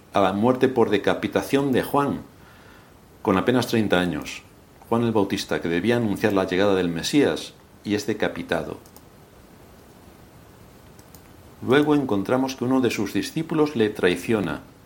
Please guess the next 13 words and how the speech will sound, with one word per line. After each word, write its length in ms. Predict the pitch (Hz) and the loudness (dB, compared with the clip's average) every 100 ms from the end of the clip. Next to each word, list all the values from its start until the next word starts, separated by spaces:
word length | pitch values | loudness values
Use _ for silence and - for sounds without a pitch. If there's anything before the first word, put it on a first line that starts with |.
| - - - - - | -20 -20 -20 -20 -2
y 120 | 120 | 4
le 120 | 107 | 4
entrega. 580 | 98 87 95 98 80 67 - - - - - - - - - - - - - - | 4 2 4 4 2 -10 -14 -20 -20 -20 -20 -20 -20 -20 -20 -20 -20 -20 -16 -4
Entonces 540 | 98 117 117 117 131 | 0 2 2 0 0
le 100 | 110 | 0
arrestan. 580 | 87 110 101 - 82 76 - - - - - - - - - - | 2 0 0 -2 -8 -10 -18 -20 -20 -20 -20 -20 -20 -20 -14 0
El 140 | 101 | 2
Señor 240 | - 104 110 | 2 2 2
es 100 | 104 | 4
llevado 320 | 104 110 120 | 4 4 4
ante 200 | 117 104 | 2 0
el 60 | |
Sanedrín. 640 | - 98 85 82 101 90 | -2 -2 -4 -2 -4 -4